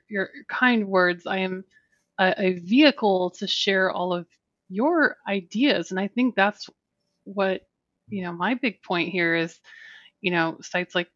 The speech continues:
Fire Rescue One and others, we're just, we're, there's no ne-, need to reinvent the wheel here, right? There are departments doing really great things and coming up with solutions, you know, and even something like Vision Day, like,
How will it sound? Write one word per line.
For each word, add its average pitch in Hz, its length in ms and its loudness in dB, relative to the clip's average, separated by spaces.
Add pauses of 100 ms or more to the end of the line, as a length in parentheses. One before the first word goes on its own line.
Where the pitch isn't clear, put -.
Fire 180 180 4
Rescue 185 340 -4
One 180 320 0
and 185 200 -10
others, 180 380 -2
we're 196 120 -2
just, - 260 -6 (200)
we're, - 180 -10 (540)
there's 226 140 -2
no 302 120 8
ne-, 240 160 6
need 226 320 4
to 185 140 2
reinvent 185 580 4
the 170 100 -2
wheel 180 380 2
here, - 280 -12
right? 190 380 -4 (340)
There 254 120 4
are 302 40 4
departments 214 600 2
doing 175 320 -2
really 208 260 6
great - 400 -2
things 196 320 2
and 170 100 -6
coming 214 380 0
up 214 160 0
with 185 140 -4
solutions, 175 880 -2 (500)
you 202 140 0
know, 190 240 4
and 254 160 2
even 262 200 6
something 233 380 2
like 202 280 0
Vision 247 500 4
Day, 185 360 -4
like, 202 300 0